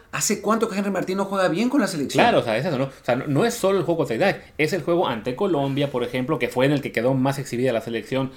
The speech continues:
Speaker 2: que fue hace un mes y medio, más
Speaker 1: Por
Speaker 2: o
Speaker 1: ahí.
Speaker 2: menos, en la fecha fifa. Eh, no recuerdo si ante Uruguay también jugó él.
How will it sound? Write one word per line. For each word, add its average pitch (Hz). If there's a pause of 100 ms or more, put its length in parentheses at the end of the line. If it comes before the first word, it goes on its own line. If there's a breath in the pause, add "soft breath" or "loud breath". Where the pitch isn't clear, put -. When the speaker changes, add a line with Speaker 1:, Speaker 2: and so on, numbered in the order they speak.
(200 loud breath)
Speaker 2:
que 127
fue 131
hace 107
un 107
mes 123
y 120
medio, 147
más 135
Speaker 1:
Por 123
Speaker 2:
o -
Speaker 1:
ahí. 131
Speaker 2:
menos, 170
en -
la 110
fecha 117
fifa. 190 (360 loud breath)
Eh, 117
no 139
recuerdo 180
si 147
ante 123
Uruguay 120
también 117
jugó 110
él. 190